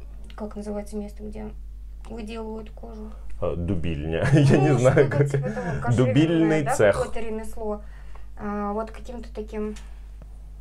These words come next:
Speaker 2: Я думаю, что жасмин здесь есть.
Speaker 1: Я не чувствую.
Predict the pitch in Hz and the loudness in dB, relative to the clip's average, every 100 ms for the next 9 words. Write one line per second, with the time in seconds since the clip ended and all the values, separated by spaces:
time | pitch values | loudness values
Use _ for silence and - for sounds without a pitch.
0 | - - - - - - - - - - | -14 -12 -12 -12 -12 -12 -12 -12 -12 -14
1 | - 123 127 170 143 113 98 113 113 113 | -8 2 6 6 4 2 4 2 2 2
2 | 135 101 95 - 90 - - - - - | 4 2 -2 -2 -4 -4 -10 -12 -12 -12
3 | - - - - - - - - - 220 | -12 -12 -12 -14 -14 -16 -16 -14 -14 -10
4 | 214 208 214 - - - 214 | -10 -10 -10 -12 -12 -12 -12